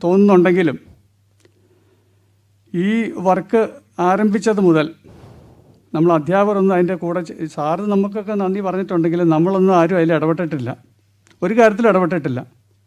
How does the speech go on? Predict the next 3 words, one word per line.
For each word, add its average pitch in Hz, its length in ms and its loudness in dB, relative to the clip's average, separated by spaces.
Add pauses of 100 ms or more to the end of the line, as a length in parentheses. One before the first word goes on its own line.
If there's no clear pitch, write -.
(800)
ഒറ്റയ്ക്കാണ് 170 600 4 (1500)
ഈ 165 300 2
വർക്ക് 165 240 -2